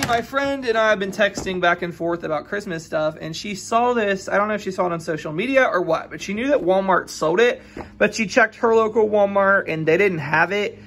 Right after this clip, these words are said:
So I checked mine, and they did have it. So it's just like, "I'll just pick it up for her and give it to her." And, um, I asked her last night, I was like, "Hey, is this the right one?" And she's like, "Yes." And I was like, "Well, I went ahead and picked it up for you. I'll <laughs> give it to you next time at church I see you."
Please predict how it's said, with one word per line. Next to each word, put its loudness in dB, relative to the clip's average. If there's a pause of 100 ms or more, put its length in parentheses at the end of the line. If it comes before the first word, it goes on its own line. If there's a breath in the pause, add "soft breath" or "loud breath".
(160 loud breath)
So 0
I 8
checked 2
mine, 4
and 0
they 0
did 4
have 4
it. 2
So -4
it's -6
just -10
like, -4 (180)
"I'll 2
just -2
pick 4
it 2
up 2
for -2
her 2
and -2
give -4
it -8
to -6
her." -2 (380 loud breath)
And, 0
um, 0 (320)
I 4
asked 2
her 2
last 0
night, -2
I 0
was -4
like, -2
"Hey, 2
is -2
this -6
the -4
right 0
one?" -6
And -6
she's -2
like, -4
"Yes." 0
And -6
I -2
was -6
like, -2
"Well, 2
I 4
went 2
ahead 2
and 0
picked 0
it -2
up 2
for -4
you. 2
I'll 4
<laughs> -2
give 4
it -4
to 2
you 4
next -2
time 4
at -4
church 0
I 0
see -2
you." -2